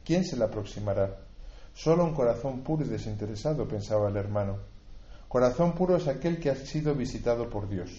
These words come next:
El hermano vio que normalmente si el corazón no ha sido purificado, el hombre se busca a sí mismo en los demás.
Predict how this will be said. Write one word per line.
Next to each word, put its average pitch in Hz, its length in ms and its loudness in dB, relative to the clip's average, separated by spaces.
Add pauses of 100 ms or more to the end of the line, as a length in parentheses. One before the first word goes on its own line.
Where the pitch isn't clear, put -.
(800)
El 120 140 0
hermano 135 380 4
vio 135 200 2
que 139 80 0
normalmente 123 580 0
si 120 140 -4
el 113 60 -2
corazón 120 500 0
no 151 160 2
ha 156 80 4
sido 113 320 -4
purificado, 101 680 -2
el 113 120 -2
hombre 131 200 0
se 120 120 -4
busca 120 340 0
a 117 40 -2
sí - 180 -6
mismo 143 380 -2
en 127 80 -4
los 107 180 -4
demás. 92 500 -6